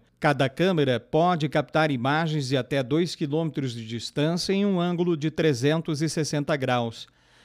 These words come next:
A prefeitura contratou, através de licitação pública, uma empresa que está instalando novas câmeras que passarão de trinta e duas para cinquenta e quatro em pontos estratégicos da cidade.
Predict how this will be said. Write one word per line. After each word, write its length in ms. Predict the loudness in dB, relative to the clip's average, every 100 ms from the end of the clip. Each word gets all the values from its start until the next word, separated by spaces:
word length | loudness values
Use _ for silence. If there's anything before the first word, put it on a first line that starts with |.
| -20 _
A 60 | -2
prefeitura 560 | 0 2 2 2 2
contratou, 540 | 2 2 2 0 2 0
através 440 | 0 -2 0 -2
de 80 | -4
licitação 640 | -6 -6 -4 -4 -2 -4
pública, 400 | -2 0 0 -2
uma 120 | -2
empresa 420 | -2 -2 -2 -2 -4
que 80 |
está 240 | -4 -2 -2
instalando 540 | -2 0 0 0 -2
novas 440 | 0 2 2 0 0
câmeras 440 | 0 2 2 0
que 100 | -2
passarão 460 | -2 -2 0 0 -2
de 100 | -2
trinta 320 | -2 -2 -2
e 60 |
duas 320 | -2 0 -2 0
para 180 | -2
cinquenta 460 | -2 -4 -2 -4 -4
e 40 |
quatro 460 | -2 0 2 0 -6 -8 -20 -8
em 140 | 0 2
pontos 380 | 4 2 2 -2
estratégicos 840 | 0 0 0 2 2 2 -2 -4
da 120 | -2
cidade. 720 | -2 -2 -2 -4 -6 -8 -10